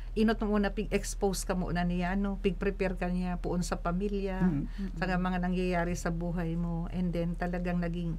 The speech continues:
Speaker 1: conscious ka na lang na igwa ka palang pangangapudan
Speaker 2: Mm.
Speaker 1: ka itong nagsiserbi ka na.
Speaker 2: Nagsiserbi na.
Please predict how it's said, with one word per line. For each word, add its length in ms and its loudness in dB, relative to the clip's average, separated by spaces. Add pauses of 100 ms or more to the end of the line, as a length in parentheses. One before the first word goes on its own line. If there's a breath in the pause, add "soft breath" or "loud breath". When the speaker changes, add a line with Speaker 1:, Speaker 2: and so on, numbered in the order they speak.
(280 soft breath)
Speaker 1:
conscious 480 4
ka 80 0
na 160 0
lang 240 -2
na 160 -2 (160)
igwa 240 0
ka 160 -4
palang 240 0
pangangapudan 800 0
Speaker 2:
Mm. 20 -4
Speaker 1:
ka 60 -6
itong 460 -2 (340 soft breath)
nagsiserbi 760 2
ka 80 4
na. 40 2
Speaker 2:
Nagsiserbi 380 2
na. 80 0